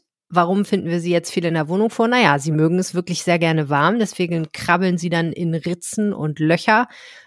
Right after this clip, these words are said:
in der Wand und schließlich landen sie dann früher oder später auch in unserer Wohnung, denn sie können sich wirklich durch sehr, sehr enge Schlitze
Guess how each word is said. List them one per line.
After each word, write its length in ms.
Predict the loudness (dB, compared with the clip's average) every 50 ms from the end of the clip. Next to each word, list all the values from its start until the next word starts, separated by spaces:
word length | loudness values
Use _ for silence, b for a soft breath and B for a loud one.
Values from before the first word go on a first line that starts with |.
| B _ _
in 100 | 2 4
der 140 | 4 6 6
Wand 320 | 6 4 4 4 0 -2
und 180 | 0 0 0 0
schließlich 380 | -2 -2 -4 -4 -6 -4 0 2
landen 200 | 2 2 0 -2
sie 100 | -2 0
dann 180 | 0 0 0 0
früher 220 | 0 0 2 2
oder 100 | 2 0
später 380 | -2 -2 -2 0 0 0 0 0
auch 120 | 0 0
in 80 | -2 -2
unserer 300 | -2 -2 -2 -2 -2 -2
Wohnung, 240 | 0 0 0 2
denn 140 | 0 0 -2
sie 100 | -4 -2
können 200 | -2 0 0 0
sich 140 | -2 -4 -8
wirklich 220 | -10 -10 -10 -8
durch 160 | -8 -6 -4 0
sehr, 240 | 2 4 4 4
sehr 240 | 4 2 2 2 0
enge 320 | 0 2 2 2 2 0 -4 _
Schlitze 520 | -8 -2 0 0 0 -2 -4 -6 -6 -6